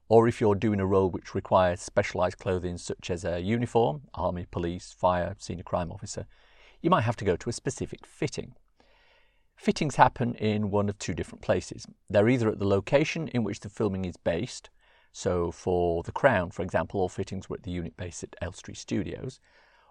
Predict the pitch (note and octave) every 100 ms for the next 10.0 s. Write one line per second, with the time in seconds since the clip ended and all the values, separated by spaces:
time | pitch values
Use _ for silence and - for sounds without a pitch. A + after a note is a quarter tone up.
0 | - B2+ C3+ C3+ A2+ B2+ A2 A2+ G#2 A#2
1 | - A#2 - D#3+ - F#2+ F2+ E2+ D#3+ G#2+
2 | G#2+ G#2+ - - A2 - _ _ - -
3 | - - - - G#3 C#3 D#3 C3+ - G2+
4 | - F2 E2+ E2 G#2+ - - F#2+ F#2 -
5 | - - - G2+ - - F2 A#2+ C#3 C3+
6 | B2 B2+ _ _ _ - C3+ A2 A2 F#2+
7 | G2 F#2+ F#2 A2+ G2+ - - _ - -
8 | - _ _ _ B2 A#2+ B2+ E3 G#2+ F#2
9 | D3 B2+ A2 F2+ - - A#2 - -